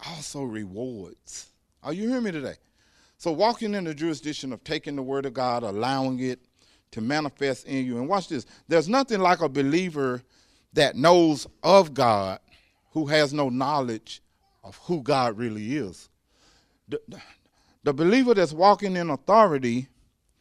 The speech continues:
is knowing that God is God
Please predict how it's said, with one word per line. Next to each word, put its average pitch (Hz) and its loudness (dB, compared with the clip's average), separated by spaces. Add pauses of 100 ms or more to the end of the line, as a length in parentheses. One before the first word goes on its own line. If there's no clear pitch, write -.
(460)
is 127 -2
knowing 202 6
that 123 2
God 123 4
is 110 -6
God 113 0